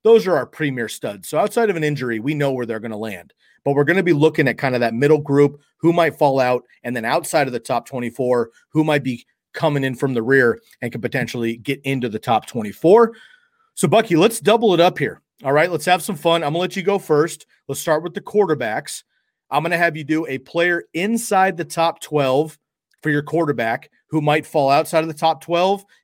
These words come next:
Give us the reasoning, and then back that up with somebody outside the top twelve at quarterback who could jump into that top twelve.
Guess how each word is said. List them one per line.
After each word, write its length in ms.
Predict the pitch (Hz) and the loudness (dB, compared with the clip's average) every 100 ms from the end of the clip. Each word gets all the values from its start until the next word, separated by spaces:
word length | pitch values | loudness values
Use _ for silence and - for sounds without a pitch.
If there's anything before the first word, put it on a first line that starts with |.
| _ | _
Give 140 | 156 | -2
us 100 | 156 | -2
the 100 | 170 | -2
reasoning, 580 | 147 160 160 190 208 202 _ - | -2 -2 -2 -4 -4 -8 _ -8
and 100 | 147 | -4
then 160 | 147 127 | -2 -2
back 340 | 151 156 170 | 0 0 0
that 160 | 165 156 | 0 2
up 220 | 170 - | 0 0
with 120 | 143 | -6
somebody 420 | - 151 143 135 - | -4 -4 -4 -6 -2
outside 520 | 135 202 - 165 131 | 0 0 -2 -2 -2
the 60 | |
top 300 | 127 143 127 | -2 0 0
twelve 260 | - 135 120 | -2 -4 -4
at 80 | 110 | -6
quarterback 640 | - 123 113 117 113 - _ _ _ | -6 -6 -2 -2 -2 -4 _ _ _
who 120 | 151 | -6
could 200 | 147 151 | -2 -4
jump 280 | 147 147 143 - | 0 -2 -2 -2
into 240 | 196 180 | 2 2
that 240 | 131 113 - | 2 0 0
top 240 | 131 113 | -2 -2
twelve. 420 | - 131 120 117 | -4 0 0 -2